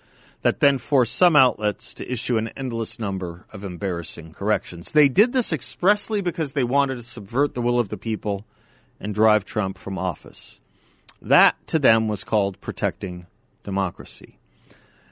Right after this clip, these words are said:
Now they say that should reporters honestly report the facts about the border crisis, the supply chain crisis, spiraling inflation, the Afghanistan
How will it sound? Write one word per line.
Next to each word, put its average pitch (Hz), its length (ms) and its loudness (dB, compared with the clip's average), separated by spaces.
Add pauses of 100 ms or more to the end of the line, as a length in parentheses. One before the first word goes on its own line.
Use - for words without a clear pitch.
(100)
Now 120 600 2
they 101 180 -2
say 104 440 0
that 113 340 2
should 113 260 0
reporters 104 640 0
honestly 110 540 -2
report 98 380 -4
the - 60 -18
facts 120 380 0
about 113 280 2
the 95 60 -10
border 135 300 2
crisis, 131 640 0
the - 100 -20
supply 147 460 2
chain 135 340 -2
crisis, 123 600 -2
spiraling 95 640 0
inflation, 151 800 0
the 92 140 -6
Afghanistan 131 1000 -2